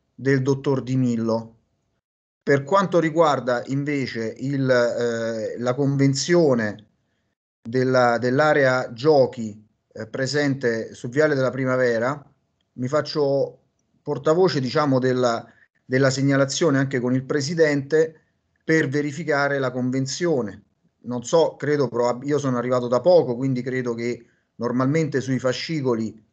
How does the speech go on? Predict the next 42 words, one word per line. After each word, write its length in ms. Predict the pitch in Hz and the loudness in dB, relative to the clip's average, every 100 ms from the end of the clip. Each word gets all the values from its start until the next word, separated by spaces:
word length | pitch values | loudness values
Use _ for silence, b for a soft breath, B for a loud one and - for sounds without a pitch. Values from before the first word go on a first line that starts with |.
| _ _ _ _ | _ _ _ _
sulla 340 | - 143 131 | -10 -2 2
quale 240 | 131 156 135 | 4 4 4
vado 320 | 143 135 127 | 4 2 2
a 40 | |
lavorare, 840 | 127 131 135 143 127 110 110 95 - _ _ _ | 2 2 2 2 0 -2 -6 -8 -14 _ _ _
eh, 320 | - 117 107 104 | -8 -6 -6 -6
che 180 | 135 | 0
hanno 240 | 135 143 139 | 2 2 0
un 100 | 131 | 0
pregresso, 720 | 147 151 151 147 139 135 117 | 0 0 2 0 -2 -2 -2
c'è 180 | - 123 | -2 -4
sempre 500 | - 156 139 131 123 | -2 0 0 0 -2
una 420 | 117 117 113 110 | -2 -2 -4 -4
storia 600 | 101 - 131 117 107 107 | -6 -2 2 2 2 -2
normalmente. 840 | 110 104 110 110 110 101 98 107 101 | -4 -6 -6 -6 -6 -8 -8 -8 -2
Io 160 | 156 151 | 0 2
personalmente 680 | 131 135 131 143 143 135 | 0 -2 -2 0 -2 -2
questo 280 | 117 117 127 | -4 -4 -4
fascicolo 500 | 120 120 147 127 117 | -4 -4 -4 -2 0
non 180 | 113 120 | 0 0
l'ho 180 | 127 - | 0 0
preso 240 | 127 117 | -6 -6
ancora 280 | 117 120 120 | -6 -2 -2
in 120 | 117 | -2
carico, 640 | 120 113 107 107 139 165 B B B | -2 -2 -2 -2 -2 -2 B B B
però 220 | 175 170 | 2 4
me 140 | 151 | 4
ne 100 | 135 | 2
faccio 540 | 135 139 - 143 143 143 | 2 0 0 -2 -2 -2
car-, 340 | 165 151 156 | 0 2 0
me 160 | 123 123 | -2 -2
ne 80 | 127 | -2
faccio, 320 | 135 135 139 | -2 -4 -6
diciamo, 520 | 123 135 131 123 - B B B B | -2 0 0 0 -4 B B B B
carico 400 | 160 143 147 135 | 2 2 4 0
di 120 | 123 | 0
prenderlo 720 | 139 135 120 123 120 135 143 | 2 2 4 2 2 2 0
e 160 | 131 117 | -2 -8
di, 260 | 123 120 117 | -4 -2 -2
e 80 | |
di 100 | 123 | -2
esaminare 840 | 127 139 139 151 127 131 110 - | -2 0 0 0 0 2 0 -4